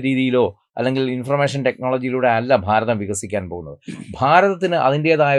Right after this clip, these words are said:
ഒരു പൈതൃകമുണ്ട്. ഈ പറഞ്ഞ നേരത്തെ സൂചിപ്പിച്ച വാക്ക് തന്നെ ഒന്നുകൂടെ പറയുന്നു, ആർഷ ഭാരത സംസ്കാരത്തിൽ അധിഷ്ഠിതമായ പൈതൃക സങ്കല്പങ്ങളുള്ള ഒരു രാജ്യമാണ്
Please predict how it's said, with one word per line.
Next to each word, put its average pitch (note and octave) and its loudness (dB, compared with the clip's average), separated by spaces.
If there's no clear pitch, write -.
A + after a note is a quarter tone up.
ഒരു B2+ 0
പൈതൃകമുണ്ട്. A#2 0
ഈ - -8
പറഞ്ഞ A2 -4
നേരത്തെ A2+ -4
സൂചിപ്പിച്ച A#2 -6
വാക്ക് B2 6
തന്നെ A#2+ 0
ഒന്നുകൂടെ A#2 -2
പറയുന്നു, A2+ 0
ആർഷ C3+ -2
ഭാരത B2+ 2
സംസ്കാരത്തിൽ A#2+ -4
അധിഷ്ഠിതമായ G#2+ -4
പൈതൃക C#3+ 2
സങ്കല്പങ്ങളുള്ള C3 0
ഒരു G2+ -2
രാജ്യമാണ് G#2 -2